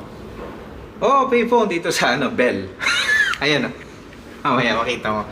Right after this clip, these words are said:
Oo. Eh, hindi ko lang alam kung naririnig ka nila eh. Pero, yun lang. May, tos-, may phone,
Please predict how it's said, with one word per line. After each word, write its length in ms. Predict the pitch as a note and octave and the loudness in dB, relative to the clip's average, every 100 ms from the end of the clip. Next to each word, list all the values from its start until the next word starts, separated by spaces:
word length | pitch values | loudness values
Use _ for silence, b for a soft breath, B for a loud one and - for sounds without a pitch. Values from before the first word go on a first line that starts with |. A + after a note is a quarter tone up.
| B B B B | B B B B
Oo. 280 | G2+ F#2+ G2 - B B - | 2 2 0 -6 B B -2
Eh, 80 | B2+ | 0
hindi 160 | C#3 D#3 | 2 4
ko 80 | |
lang 160 | D#3 D#3 | 4 4
alam 160 | D3+ C#3 | 2 0
kung 80 | |
naririnig 560 | C3+ B2+ B2+ B2+ B2 A#2 | 0 2 2 0 -2 0
ka 80 | B2 | 0
nila 280 | A#2 A2 F#2+ | 0 0 -2
eh. 40 | F#2+ | -2
Pero, 600 | A2 A#2 A#2 A2 G#2+ F#2+ G2+ | 2 4 4 2 0 -4 -4
yun 200 | C#3 D3 | 2 4
lang. 240 | G#2+ G2 - - - | 4 0 -8 -14 -4
May, 160 | B2 B2 | -2 -2
tos-, 200 | C#3+ B2+ | -6 0
may 160 | C#3 C#3+ | 2 2
phone, 240 | D#3+ D#3 | 2 0